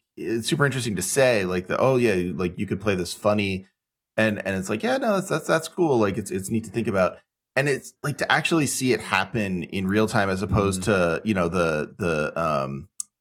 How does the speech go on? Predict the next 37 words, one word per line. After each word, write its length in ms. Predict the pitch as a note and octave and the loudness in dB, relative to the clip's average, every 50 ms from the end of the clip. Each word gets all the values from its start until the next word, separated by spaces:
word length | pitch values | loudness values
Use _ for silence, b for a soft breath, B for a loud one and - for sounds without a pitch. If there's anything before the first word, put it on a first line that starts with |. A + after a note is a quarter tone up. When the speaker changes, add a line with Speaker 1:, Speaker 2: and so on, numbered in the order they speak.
| _ _ _ _ _ _ _ _ _ _ _ _ _ - | _ _ _ _ _ _ _ _ _ _ _ _ _ -2
Speaker 1:
uh, 560 | G#2 G2 F2 E2+ D#2+ D2+ D2 C#2 A#1+ G1+ G1+ - | 0 2 4 4 4 2 2 0 -2 -2 -2 -2
Speaker 2:
And 200 | D3 D#3 D3+ - _ _ _ - | -4 -4 -4 -8 _ _ _ -8
Speaker 1:
the, 220 | - G#2+ A#2 A2 G2 | -4 0 2 2 2
the, 260 | F2 G2+ G2 F#2 E2+ | 2 0 0 0 0
the 420 | D2+ D#2+ F#2 F2 E2+ D#2+ D2 - - _ _ _ _ _ _ - | -2 -2 -2 0 -2 -2 -4 -8 -16 _ _ _ _ _ _ -2
kid 240 | - E3 C3+ G#2+ | 2 2 2 4
who 100 | A2+ A#2 | 2 0
wants 300 | G#2 G2+ G2+ G2+ G2 - | 0 2 0 0 0 -2
to 100 | - G#2+ | -4 -4
be 160 | F2+ F#2 F#2 F2 | -2 -2 -2 0
the 120 | F2 E2+ | -2 -2
apprentice 560 | E2 - - F#2+ F#2 F2+ - F#2+ F2 E2+ - | -2 -2 0 0 0 0 0 -2 -2 -2 -4
and 80 | F2 E2+ | -4 -6
is 120 | D#2+ - | -6 -6
jealous, 580 | - - F2+ E2+ E2+ E2+ E2+ E2+ - - - - C#2 | -4 -2 0 0 0 0 -2 -4 -4 -8 -6 -2 0
um, 480 | D#2+ E2+ E2 D#2 D2+ D2+ D#2+ D#2 - _ _ _ _ _ _ _ _ _ - | 2 2 2 2 0 -2 -6 -8 -12 _ _ _ _ _ _ _ _ _ -12
s-, 100 | - - - - - | -12 -12 -10 -6 -2
saying, 300 | - B2 G#2 G2+ G2 F#2+ | 0 2 2 2 0 0
like, 180 | F#2 F#2 - | -2 0 2
"Yeah, 140 | G3+ A3+ - | 2 2 4
it 100 | - C#3 | 2 2
works 340 | B2 C3+ F#3+ A#3+ A3+ - - | 2 4 2 2 2 0 -2
like 180 | F3 G3+ - - | -2 -2 0 2
this." 400 | F#3+ A3 G#3+ - - - - _ _ _ _ _ - | 2 2 2 2 0 -4 -8 _ _ _ _ _ -4
Like, 160 | B2+ A#2+ D3+ | -2 0 0
it 100 | D#3 - | 0 0
just, 180 | - G#3+ G#3+ | 0 0 2
Speaker 2:
And 100 | G3 E3 | 2 2
Speaker 1:
like, 60 | C3+ - | 4 4
Speaker 2:
there's 280 | F3+ F3 E3 C#3+ D3 | 2 0 0 -2 -4
no, 120 | D#3 F3+ F#3+ | -2 2 2
Speaker 1:
yeah. 260 | G3 - - - - G2 - _ _ _ _ _ _ _ _ _ _ - | 2 2 2 -2 -4 -8 -14 _ _ _ _ _ _ _ _ _ _ -2
Speaker 2:
and 140 | D#3 D#3+ | -2 0
there's 140 | E3+ E3+ D3+ D#3 | 0 -2 -2 -4
no, 240 | E3 D#3+ E3 E3+ - | -4 -2 -2 0 0
and 160 | - D#3+ E3 | 0 0 0
it's, 160 | D#3+ D#3 - | -2 -4 -10